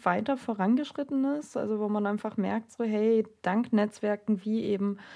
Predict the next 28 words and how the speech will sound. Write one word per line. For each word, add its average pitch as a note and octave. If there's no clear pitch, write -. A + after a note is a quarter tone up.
Female A3+
Pressure F#3
und G3+
dem, G#3
was G3+
daraus F#3+
resultiert, F3+
irgendwie F3+
Prism, E3+
Meetup F#3+
Berlin, E3+
also F3
zumindest F3+
in F#3
Berlin F3+
sind F3
das F3
halt F#3
so -
Gruppen, F#3+
mit F#3
denen F3
ich F3+
zu -
tun A3
hatte, G3
oder, E3+
ähm, E3